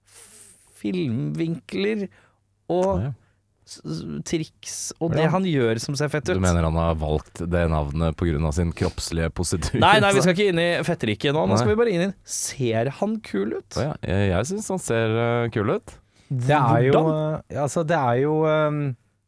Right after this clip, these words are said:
Speaker 1: Han gjør kule
Speaker 3: nitten nitti,
Speaker 1: ting.
Speaker 3: nitten nittiåtte,
Speaker 1: Ja.
Speaker 3: så ser han nok ganske kul ut i nitten nittiåtte.
Speaker 2: Ja.
Speaker 3: Eh, og dog, han ser jo litt ut som, eh, eh, unger i dag. De har jo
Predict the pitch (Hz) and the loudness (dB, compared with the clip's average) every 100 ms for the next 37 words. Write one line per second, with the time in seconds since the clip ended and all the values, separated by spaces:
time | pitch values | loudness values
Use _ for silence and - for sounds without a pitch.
0 | _ - 180 170 339 226 123 110 104 285 | _ 0 4 4 4 4 4 4 2 0
1 | 311 - 151 - 127 107 139 - 139 - | -2 -2 -4 -2 -4 -2 -4 -4 -6 -6
2 | _ - 151 113 _ _ - 95 90 - | _ -4 -4 -4 _ _ -2 0 0 -2
3 | 127 - 110 104 110 127 - - 127 139 | -4 0 0 2 0 -2 -4 -6 -4 -4
4 | - 123 - - 113 104 113 120 _ - | -6 -12 -12 -6 -2 0 0 -2 _ -20
5 | _ 117 117 123 - 107 98 127 - 135 | _ -4 -2 -2 -4 -4 -2 -4 -2 -6
6 | - _ _ _ _ - 80 123 127 - | -6 _ _ _ _ -8 -2 0 -2 -2
7 | 147 165 175 175 156 123 143 170 185 143 | 0 0 0 -2 -2 0 2 2 2 0
8 | 165 - - 127 175 160 143 - 120 113 | -2 -2 0 2 2 0 -4 -6 -6 -6
9 | - 131 131 127 127 127 127 113 - - | -4 -2 0 0 0 0 0 -4 -6 -6
10 | 123 123 123 123 - 135 107 98 131 143 | -2 0 0 -2 -2 -2 -2 -2 -2 -2
11 | 123 127 123 147 143 _ _ _ - 131 | 0 0 0 0 -2 _ _ _ -4 0
12 | 139 135 127 127 131 | 2 2 2 4 2